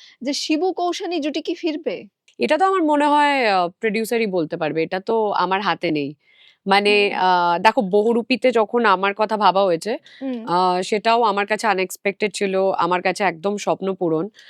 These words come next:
Speaker 2: তো সেই জায়গা থেকে এই জুটিটা যদি দর্শক চায় দেখতে, তাহলে definitely not a bad idea, এটা তোমরা জানাতে পারো শিবুদাকে বা
Speaker 1: <laughs>
Speaker 2: নন্দিতাদিকে।
Speaker 1: ছবির কাজ তো চলছে, পলিটিক্যাল ক্যারিয়ার নিয়ে কি ভাবছো?
Speaker 2: আমি এখন
Speaker 1: ফের
Speaker 2: পলি-
Speaker 1: ভোটে দাঁড়ানো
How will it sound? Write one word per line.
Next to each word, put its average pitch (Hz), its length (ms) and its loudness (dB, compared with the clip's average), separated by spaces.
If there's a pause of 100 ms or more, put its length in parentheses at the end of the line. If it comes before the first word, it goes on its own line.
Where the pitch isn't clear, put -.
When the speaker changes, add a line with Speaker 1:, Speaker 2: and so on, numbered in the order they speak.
(300)
Speaker 2:
তো 190 240 2
সেই 220 180 -2
জায়গা 214 280 2
থেকে 233 200 -4
এই 226 180 2
জুটিটা 226 440 -2
যদি 220 240 -2
দর্শক 190 500 -2
চায় 214 260 4
দেখতে, 190 440 -4 (460)
তাহলে 196 180 -2
definitely 214 800 -2
not 208 120 0
a 269 80 -4
bad 190 400 2
idea, 185 140 -4
এটা 165 200 -2
তোমরা 185 200 -4
জানাতে 180 300 -2
পারো 160 200 -4
শিবুদাকে 156 500 -8 (220)
বা 156 220 0
Speaker 1:
<laughs> 165 40 -6
Speaker 2:
নন্দিতাদিকে। 165 600 -6 (720)
Speaker 1:
ছবির 285 300 -4
কাজ 247 280 -4
তো 254 120 -4
চলছে, 226 520 -8 (800)
পলিটিক্যাল 349 500 -4
ক্যারিয়ার 247 340 -4
নিয়ে 214 200 -8
কি 208 140 -8
ভাবছো? 196 560 -14 (1000)
Speaker 2:
আমি 208 300 -2
এখন 226 300 -4
Speaker 1:
ফের 208 160 -2
Speaker 2:
পলি- 208 100 -4
Speaker 1:
ভোটে 226 300 -4
দাঁড়ানো 202 600 -8